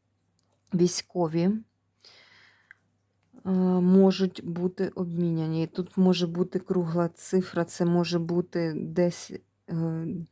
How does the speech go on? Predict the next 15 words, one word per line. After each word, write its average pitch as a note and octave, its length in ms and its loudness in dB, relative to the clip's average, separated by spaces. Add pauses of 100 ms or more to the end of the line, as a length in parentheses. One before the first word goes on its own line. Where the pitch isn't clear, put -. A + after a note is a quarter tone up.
(480)
десять, G3+ 640 0
сто G#3+ 560 -2 (1500)
або E3 420 -2 (220)
двісті. E3+ 680 -8 (1300)
Ідуть, F#3+ 1000 0
більше F3 1120 2
схиляються E3+ 960 4
рашисти D#3 640 -10
на E3 680 -4
військових, D#3+ 720 -6
щоб F#3+ 280 -4
обмінювати F#3 720 2
за F3 240 0
цивільних F3 760 -4
людей. E3 540 -2